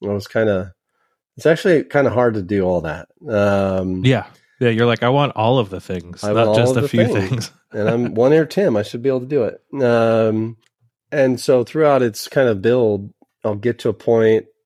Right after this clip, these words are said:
Speaker 1: a fork in the road, and I'm building it by myself. So I don't have anybody to bounce ideas around off of, which helps a lot.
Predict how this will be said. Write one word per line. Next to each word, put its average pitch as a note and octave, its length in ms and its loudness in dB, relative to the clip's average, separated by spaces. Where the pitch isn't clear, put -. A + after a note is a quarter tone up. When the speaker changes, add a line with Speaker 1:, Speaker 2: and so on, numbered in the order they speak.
Speaker 1:
a G2+ 160 -4
fork A2+ 320 -4
in B2+ 60 -2
the A2+ 100 0
road, G#2+ 180 2
and B2+ 100 0
I'm D#3 100 -2
building E3+ 240 2
it A#2 80 -2
by A2 100 0
myself. F2+ 520 -4
So G2 300 0
I G2 60 0
don't A#2 160 -4
have B2+ 140 0
anybody A#2 360 2
to A2 80 0
bounce G2+ 400 -2
ideas G#2 380 -2
around G2+ 280 0
off G2+ 260 -4
of, G#2 80 -6
which G2+ 220 -8
helps F3 280 -2
a A2 40 2
lot. D#2+ 440 -6